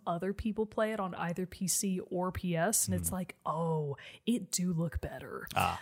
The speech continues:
Speaker 1: So unfortunately, the Switch version is just out there looking rough as usual, as Switch versions do. But Paradise Killer,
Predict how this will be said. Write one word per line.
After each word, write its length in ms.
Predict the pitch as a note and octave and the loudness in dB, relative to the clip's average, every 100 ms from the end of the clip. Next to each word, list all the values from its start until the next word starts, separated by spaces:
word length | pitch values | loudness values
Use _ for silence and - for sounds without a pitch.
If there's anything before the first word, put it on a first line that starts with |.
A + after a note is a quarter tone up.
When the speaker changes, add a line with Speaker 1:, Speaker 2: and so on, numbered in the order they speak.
| - | 0
Speaker 1:
So 240 | - G#3+ | 6 8
unfortunately, 600 | G#3+ A#3+ C#4+ - A#3+ G#3+ | 8 8 6 6 6 6
the 80 | F#3+ | 8
Switch 320 | - G#3 F#3+ | 8 6 2
version 500 | E3+ F3+ F3 F3+ E3+ | 0 0 2 2 2
is 120 | E3+ | 2
just 400 | - F3+ E3 - - | 2 2 4 4 6
out 260 | F3+ F3+ | 6 8
there 180 | G3 F3+ | 8 6
looking 400 | F3+ F3+ F#3+ F3+ | 4 2 2 0
rough 360 | E3 F3 F#3 - | 2 4 6 4
as 380 | - E3 F#3 E3+ | 4 6 6 4
usual, 540 | E3 D#3 E3 D#3 D#3+ | 0 0 0 0 2
as 240 | D#3+ E3 F3 | 4 6 8
Switch 320 | - F3+ - | 8 4 2
versions 480 | F3 E3+ E3 E3 - | -2 0 0 0 2
do. 260 | D#3 C#3+ | 2 0
But 280 | D#3+ F#3+ E3 | 4 4 6
Paradise 380 | C#4+ D#4 C4+ - | 4 6 6 4
Killer, 380 | - G3+ F#3+ | 4 2 2